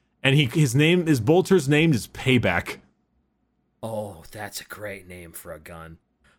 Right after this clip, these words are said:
Speaker 2: Oh, that's a, that, I, I like that a lot. But he, he ha-, someone had to do that, 'cause if they're going for the whole Rambo thing, you gotta have someone that has, like, that big belt magazine strapped over their, uh, arm and everything. You gotta.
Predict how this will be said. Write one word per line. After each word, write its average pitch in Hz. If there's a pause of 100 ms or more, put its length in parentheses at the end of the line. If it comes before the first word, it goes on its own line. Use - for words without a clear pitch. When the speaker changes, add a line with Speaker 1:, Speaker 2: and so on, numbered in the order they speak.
(160)
Speaker 2:
Oh, 127
that's 123
a, 90
that, 101
I, 113
I 113
like 117
that 95
a 90
lot. 82 (360)
But 277
he, 277
he 254
ha-, 226
someone 226
had 147
to 120
do 127
that, 101
'cause 135
if 143
they're 151
going 180
for 170
the 143
whole 123
Rambo 101
thing, 107
you 123
gotta 120
have 107
someone 101
that 87
has, 104
like, 104
that 98
big 110
belt 107
magazine 107
strapped 113
over 110
their, 110
uh, 104
arm 113
and 120
everything. 131 (300)
You 214
gotta. 147